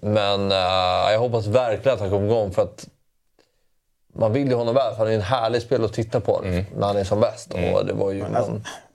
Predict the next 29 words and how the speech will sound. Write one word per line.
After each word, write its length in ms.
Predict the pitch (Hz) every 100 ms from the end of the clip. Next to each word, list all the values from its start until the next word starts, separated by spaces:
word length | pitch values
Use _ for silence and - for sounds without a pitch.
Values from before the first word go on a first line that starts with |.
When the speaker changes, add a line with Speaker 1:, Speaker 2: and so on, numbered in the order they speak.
| _
Speaker 3:
med, 220 | 117 120
med 140 | 123 117
facit 380 | 127 117 120
i 20 | 117
hand 300 | 131 123 113
så 100 | 110
känner 220 | 120 113
man 140 | 113
väl 200 | 113 113 113 - _ _ _ _ - -
att 220 | - 107
Atletico 420 | 110 - 117 - 117
Madrid, 240 | 117 120
det 60 | 117
var 180 | 120 117
inte 180 | 110
rätt 240 | 113 113 -
val. 200 | 117 104
Alltså, 220 | 110 110
sett 220 | 120 110
till 200 | 113 107 - - -
hur 80 | 113
Simeone 560 | 135 123 131 135 127
vill 100 | 117
spela 200 | - - 107
Speaker 1:
Ja, 160 | 104 -
Speaker 3:
fotboll. 220 | 110 - -
Speaker 1:
kanske. 340 | 104 90 - - -
Speaker 3:
Alltså, 360 | 131 104 110 - - _ _ - - -
Speaker 1:
Ja. 80 | -